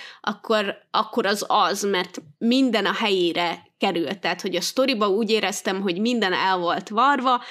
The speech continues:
nem volt úgy megcsinálva, hogy, ö, hogy nem tudom, mindenki elégedett legyen,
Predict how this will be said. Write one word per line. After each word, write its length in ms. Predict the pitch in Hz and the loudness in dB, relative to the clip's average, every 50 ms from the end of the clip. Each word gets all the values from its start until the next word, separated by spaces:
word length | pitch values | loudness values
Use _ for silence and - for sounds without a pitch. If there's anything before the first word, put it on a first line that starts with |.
| - - - - _ | -16 -16 -16 -12 _
nem 380 | - 226 240 247 247 247 240 233 220 214 202 175 170 123 120 - - | 0 2 2 2 2 2 2 2 0 0 0 -2 -4 -4 -6 -8 -8
volt 520 | - 151 190 208 208 208 196 196 196 - | -10 -8 -6 -2 0 0 0 0 -2 -4
úgy 560 | - - - 233 226 220 214 190 185 196 185 - | -4 -2 0 0 0 0 -2 -4 -4 -6 -4 -4
megcsinálva, 880 | 180 202 190 196 - - - - 226 196 185 180 180 185 185 190 185 185 | -2 -2 -2 -2 -4 -6 -6 -4 -2 0 0 0 0 2 2 2 0 0
hogy, 440 | 196 196 196 190 185 - - 196 | 0 -2 -2 -2 -4 -4 -4 -2
ö, 100 | 190 190 185 185 180 180 | 0 0 2 2 2 2
hogy 260 | 180 196 208 196 180 | 0 0 -2 -2 -2
nem 160 | 202 196 190 | -2 -2 -4
tudom, 260 | 190 - 196 190 185 196 | -4 -4 -4 -2 -2 0
mindenki 440 | 214 226 220 208 202 196 240 208 | 0 2 2 0 0 0 0 0
elégedett 580 | 180 185 185 190 190 180 214 202 220 226 226 - | 0 0 0 0 0 0 0 0 0 -2 -2 0
legyen, 420 | 254 240 233 226 262 254 254 254 | 0 0 0 2 2 0 0 0